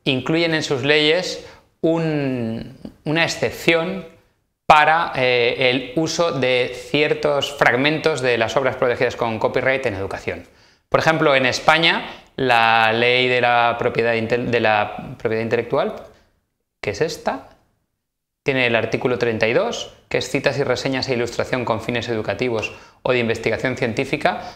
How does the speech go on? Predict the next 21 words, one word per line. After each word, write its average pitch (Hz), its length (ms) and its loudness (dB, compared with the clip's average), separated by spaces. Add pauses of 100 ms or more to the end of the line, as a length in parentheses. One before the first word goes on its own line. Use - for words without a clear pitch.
(120)
donde 127 240 0
se 139 140 2
habla 147 240 4
de 143 120 2
que 131 140 0
es 123 100 -2
lícita 151 880 -2
la 139 100 2
inclusión 127 360 0
en 139 60 0
una 139 180 2
obra 131 220 2
propia 139 320 2
de 139 80 0
fragmentos 127 400 0
de 127 60 0
obras 123 120 0
ajenas 120 300 -2
de 120 60 -2
naturaleza 113 420 0
escrita 139 580 0